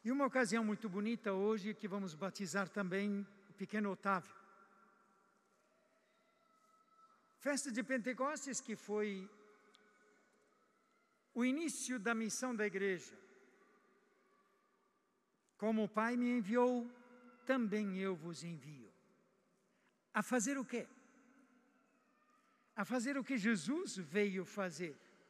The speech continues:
E o que ele veio fazer? Em primeira mão, manifestar quem é o Pai, como ele é.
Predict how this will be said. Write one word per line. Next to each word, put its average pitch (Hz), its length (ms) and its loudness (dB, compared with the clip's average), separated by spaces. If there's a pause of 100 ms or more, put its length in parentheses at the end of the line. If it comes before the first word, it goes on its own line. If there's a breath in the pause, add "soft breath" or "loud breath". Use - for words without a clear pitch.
(1500 soft breath)
E 294 120 2
o 302 40 -4
que 349 120 -6
ele 254 280 2
veio 185 360 2
fazer? 160 560 -6 (2250 soft breath)
Em 220 120 4
primeira 277 460 2
mão, 233 220 4 (960)
manifestar 214 880 2 (220)
quem 277 420 2
é 160 220 -6 (280)
o 175 120 -10
Pai, 127 420 -10 (1160 soft breath)
como 226 560 4
ele 165 400 -6
é. 147 200 -10